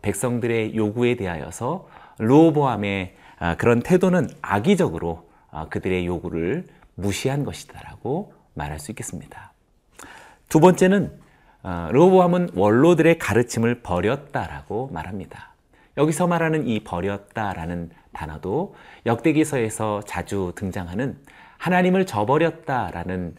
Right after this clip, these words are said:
아, 표현을, 아, 사용할 때 쓰여진 단어와 같습니다.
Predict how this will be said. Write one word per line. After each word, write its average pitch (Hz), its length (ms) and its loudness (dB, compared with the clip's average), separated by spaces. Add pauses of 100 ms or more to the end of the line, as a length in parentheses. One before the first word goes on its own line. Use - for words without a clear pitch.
(300)
아, 82 220 -8
표현을, 107 640 -2 (260)
아, 76 260 -6
사용할 101 420 -6
때 143 400 -8 (160)
쓰여진 139 560 -2 (280)
단어와 80 520 -10 (140)
같습니다. - 680 -14